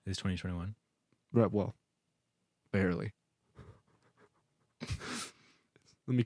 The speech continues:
Speaker 2: carry on from where I was.
Speaker 1: Go ahead.
Speaker 2: Twelve oh one. It's twenty twenty-one.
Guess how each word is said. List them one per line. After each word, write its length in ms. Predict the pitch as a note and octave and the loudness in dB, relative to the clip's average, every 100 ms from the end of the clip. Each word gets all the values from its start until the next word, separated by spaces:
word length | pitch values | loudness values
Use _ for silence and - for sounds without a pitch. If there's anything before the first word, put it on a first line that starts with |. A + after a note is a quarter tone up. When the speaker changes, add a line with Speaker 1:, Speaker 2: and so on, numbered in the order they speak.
| - | 2
Speaker 2:
carry 240 | - A2+ | 2 4
on 140 | G#2+ G2 | 4 2
from 180 | - | 0
where 140 | G#2 G2+ | 4 8
I 180 | A2+ A2+ | 10 10
was. 380 | E2 - G#2+ - | 8 2 0 4
Speaker 1:
Go 100 | B2+ | 8
ahead. 280 | A2+ G#2+ F2+ - | 8 8 4 -4
Speaker 2:
Twelve 320 | - A#2+ B2+ | 6 8 10
oh 100 | B2 | 10
one. 260 | A2 F#2+ - _ _ _ _ _ _ _ | 8 4 0 _ _ _ _ _ _ _
It's 200 | - A#2 | -2 0
twenty 300 | - - A2+ A2+ | 0 2 4 2
twenty-one. 600 | - G2+ G#2 G2 - | 0 -2 -2 -4 -8